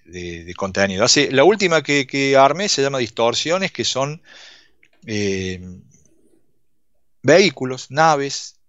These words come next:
en universos extraños, con formas extrañas,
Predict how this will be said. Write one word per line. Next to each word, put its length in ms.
en 320
universos 580
extraños, 560
con 160
formas 320
extrañas, 760